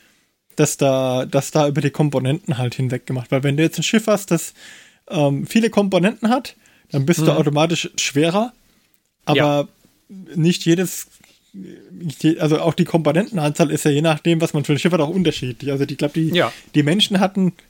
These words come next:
Speaker 1: äh, mehr Komponenten drin, oder? Als die, als die
Speaker 2: Richtig,
Speaker 1: Eldar.
Speaker 2: ja. Mhm.
Speaker 1: Ja. Genau. Grundsätzlich mal. Dafür waren halt die Eldar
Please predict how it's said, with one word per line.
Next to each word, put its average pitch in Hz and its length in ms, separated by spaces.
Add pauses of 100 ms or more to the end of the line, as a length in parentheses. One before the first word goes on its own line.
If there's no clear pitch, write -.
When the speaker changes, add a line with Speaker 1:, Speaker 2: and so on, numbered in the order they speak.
(120)
Speaker 1:
äh, 156 220
mehr 175 240
Komponenten 143 680
drin, 127 220
oder? 165 200
Als 151 200
die, 139 220
als 143 220
die 139 120
Speaker 2:
Richtig, 135 340
Speaker 1:
Eldar. - 80
Speaker 2:
ja. 139 200
Mhm. 143 240
Speaker 1:
Ja. - 100 (680)
Genau. 147 340 (340)
Grundsätzlich 147 560
mal. 131 320
Dafür 143 220
waren 147 160
halt 147 140
die 147 100
Eldar 160 300